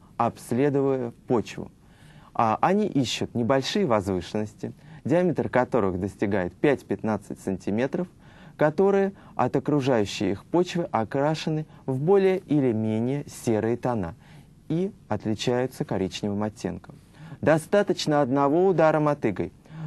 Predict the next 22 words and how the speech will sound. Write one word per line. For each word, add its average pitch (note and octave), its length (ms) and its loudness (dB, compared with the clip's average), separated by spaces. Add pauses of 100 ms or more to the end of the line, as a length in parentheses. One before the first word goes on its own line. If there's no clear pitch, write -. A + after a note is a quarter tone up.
чтобы C#3 300 2
под C3+ 200 0
таким D3 380 2
срезанным G2+ 540 0
бугорком G#2 580 0 (360)
обнаружилась G#2+ 920 0 (220)
идущая C3 640 2
вглубь G2+ 400 -2 (160)
нора. G2 320 -2 (1400)
Фактически F#3+ 680 2
такой D3 320 2
холмик E3 480 2
представляет D3+ 640 2
собой C#3 340 0
так B2 200 -2
называемую B2+ 640 0
предохранительную B2 960 0
крышку B2 520 -2 (320)
или F3 220 2
колпачок, B2+ 640 0 (160)
ко-, C#3+ 240 2 (100)
который B2 520 0